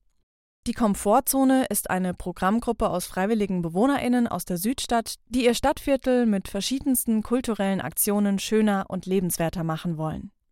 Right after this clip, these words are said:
Am dritten Juni startet die Komfortzone zweitausendzweiundzwanzig mit einem großen Opening-Konzert.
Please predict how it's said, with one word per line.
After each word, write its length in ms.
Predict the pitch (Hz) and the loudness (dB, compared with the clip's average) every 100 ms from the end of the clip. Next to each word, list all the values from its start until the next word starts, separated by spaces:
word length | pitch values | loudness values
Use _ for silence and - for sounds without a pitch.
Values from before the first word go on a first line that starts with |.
| _ | _
Am 160 | 202 | 2
dritten 300 | 214 202 196 | 2 0 -2
Juni 360 | 180 220 294 302 | 0 4 4 2
startet 480 | - 196 233 269 208 | 2 2 2 0 -8
die 60 | 202 | -8
Komfortzone 840 | 180 170 - 208 240 233 226 220 | -6 -4 2 2 2 0 0 0
zweitausendzweiundzwanzig 1400 | - 208 233 202 185 180 - 196 202 202 196 196 190 196 | 0 -2 -2 -2 -4 -4 0 0 0 -2 -2 -4 -4 -4
mit 140 | 196 | -2
einem 180 | 156 185 | -2 -4
großen 500 | - 220 233 233 220 | -2 -2 0 0 0
Opening-Konzert. 1040 | - 214 202 160 160 165 156 - - - | 2 0 0 -4 -4 -6 -8 -6 -8 -8